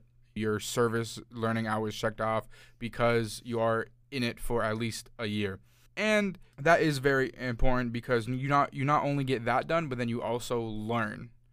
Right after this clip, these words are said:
I know, again, I'm a social work grad student, so I know that me being in my specific major has helped me as well, but I will say that a majority of the topics that we learn about is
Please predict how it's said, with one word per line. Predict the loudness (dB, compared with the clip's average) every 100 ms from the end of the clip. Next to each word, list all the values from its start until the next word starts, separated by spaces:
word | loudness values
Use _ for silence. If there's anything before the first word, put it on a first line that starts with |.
| _ _ -6
I | -2 2
know, | 4 4 4 0 -4
again, | -4 0 2 2
I'm | 2 2
a | 2 0 -2 -8 _ _ _ -6
social | -2 4 4
work | 4
grad | 4 2 0 -4
student, | -14 -12 -4 0 0 -2 -10
so | -6 2 4 4 0 -10 _
I | -2
know | 2 2
that | 2 0 0 -6 -20 _ -20
me | -4 0
being | 2 2
in | 2
my | 2
specific | -2 -6 -6 -4 -4 -6 -8
major | -2 0 0 0
has | 2 0 -2 -12 _
helped | -2 0 0
me | -2 -2 -4 -8 -20 _ -6
as | -4 -2
well, | 0 2 2
but | 2 2 2 2
I | 0
will | 0 2 2 0
say | -2 -2 0
that | 0 -2 -6 -8 _
a | -4
majority | -2 2 4 6 6 4
of | 0 0 0 -2
the | -6
topics | -2 0 2 0
that | -2 -2
we | -2
learn | -2 0 0
about | 2 2 2 -4 -20 -14
is | -6 -4 -4 -4 -8 -10